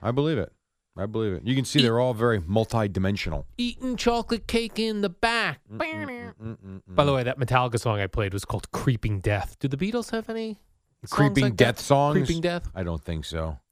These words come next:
Speaker 2: Do you think when the Metallica, when they were gonna record that, they, someone came in and go, "I have a, a great new song. It's called Creeping Death.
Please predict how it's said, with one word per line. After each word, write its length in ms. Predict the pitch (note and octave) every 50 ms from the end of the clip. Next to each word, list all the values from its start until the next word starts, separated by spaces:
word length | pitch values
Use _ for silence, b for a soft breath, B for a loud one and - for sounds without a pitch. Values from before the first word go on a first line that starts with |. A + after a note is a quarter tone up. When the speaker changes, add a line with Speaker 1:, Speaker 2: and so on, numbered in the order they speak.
| _ -
Speaker 2:
Do 80 | D#3
you 40 | D#3
think 180 | D3 G#3 G#3 G#3
when 100 | G3 F3+
the 80 | E3 D3
Metallica, 680 | C#3+ C3 B2+ C#3 C#3 C3+ C3 B2 - C#3+ B2+ A#2+ A#2+ A2+
when 140 | A2+ A2+
they 120 | A#2 A2+ A2
were 200 | A2 A2 G#2+ G2+
gonna 180 | A2+ A2+ A2+
record 380 | G#2+ G#2 G2+ - - A#2 A2+ A2
that, 180 | A#2+ A2 G#2 -
they, 80 | A2+
someone 260 | G#2 - A2+ G#2+ A2
came 200 | G2 G#2+ A2 G#2
in 80 | G#2 G2+
and 60 | G2
go, 140 | - G2 F#2 b b b b b b
"I 60 | - F2+
have 100 | F#2 G2
a, 380 | F#2 F2+ F#2 F2+ F2 F#2 - _ _ _ _ -
a 80 | A2+ G2+
great 260 | F2+ G#2 G#2 A2+ A#2
new 120 | A2+ G#2+
song. 380 | G2+ - - G2 F#2 F#2 F#2 F2+
It's 160 | F2+ - -
called 360 | - - A#2 G2 F#2 F2 - -
Creeping 640 | - - - - A2+ G#2 - - A#2 A2+ A2+ G#2+ G2+ -
Death. 460 | G2+ F#2 E2+ F2 - - - -